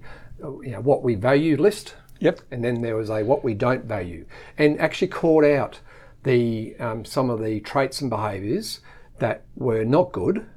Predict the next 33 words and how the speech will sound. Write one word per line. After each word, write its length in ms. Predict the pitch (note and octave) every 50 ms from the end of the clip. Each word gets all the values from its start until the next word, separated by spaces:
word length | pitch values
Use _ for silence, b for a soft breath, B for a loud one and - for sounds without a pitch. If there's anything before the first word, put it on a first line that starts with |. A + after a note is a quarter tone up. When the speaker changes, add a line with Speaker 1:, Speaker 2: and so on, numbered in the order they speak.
| - - -
Speaker 1:
and 180 | - C3+ B2 A#2+
we 160 | B2 A#2+ A#2+
actually 300 | B2 C3 - - - A2+
named 340 | A2 A#2 A2+ A2 A#2 A#2+ G2+
it. 100 | - - -
In 160 | - D3 C#3+
the 60 | C3
context, 680 | - - D#3 D#3 D3 D3+ D3 C#3 - - - - - -
there's 200 | - A2 G2+ F#2+
an 60 | G2 F2+
expression, 600 | - - - D#3+ D#3 D3 - - C#3 B2 A2+ A2+
and 420 | A2 G2+ - G#2 G2 F#2+ - -
certainly 340 | - - A#2+ A2+ G#2+ G#2 G2+
it's 140 | - - -
an 80 | A2 A2+
old 180 | A2+ A#2+ A2+ F#2+
expression 460 | - - - A2+ F#2+ - - G2+ G2
now 120 | G2+ G#2
because 480 | G2 G2 F#2 - - G2 F#2+ F2+ - B B B B B B B B -
the 80 | A#2 G#2+
term 360 | - - B2+ B2 B2 A#2 A2
is 300 | G2+ G2 F#2 - - - -
firemanship, 760 | - - - - G#2+ G#2 G#2+ G#2+ G#2 G#2 - - - A3 - - - - - - -
whereas 340 | A#2 A2 G#2+ G#2 F#2+ G2
now 400 | A#2 A#2 A#2 A#2 A2+ G#2+ G#2 G2+ B B B B B B B -
in 140 | B2 A2+ G#2+ G#2+ G#2+
our 180 | G#2 G#2 G#2
current 320 | - - - B2 B2 - -
world, 240 | A#2 B2 C#3+ C#3+ G#2+
it, 120 | - -
it 160 | - - - A#2
would 160 | A2 G2 G2+
be 260 | A2 G2+ G2 G2